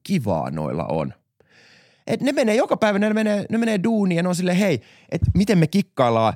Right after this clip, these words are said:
et, et sit kun sul tulee lähetys tuolla, niin sit mä menen tonne ja, ja niillä on varmaan ihan saakelin ihanaa."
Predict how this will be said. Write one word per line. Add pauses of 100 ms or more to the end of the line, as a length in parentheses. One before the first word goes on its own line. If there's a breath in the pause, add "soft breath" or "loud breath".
et,
et
sit
kun
sul
tulee
lähetys
tuolla, (360 soft breath)
niin
sit
mä
menen (720)
tonne
ja,
ja (220)
niillä
on
varmaan
ihan
saakelin
ihanaa."